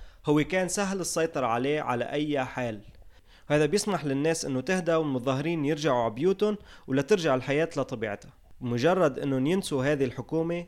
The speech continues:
أو بمجرد إنه يغضبوا من هذه الحكومة، فيهم يتظاهروا إنهم حاولوا تشكيل حكومة تكنوقراطية ثانية،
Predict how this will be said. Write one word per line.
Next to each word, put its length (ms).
أو 120
بمجرد 640
إنه 300
يغضبوا 420
من 140
هذه 180
الحكومة، 540
فيهم 300
يتظاهروا 720
إنهم 400
حاولوا 440
تشكيل 420
حكومة 400
تكنوقراطية 840
ثانية، 340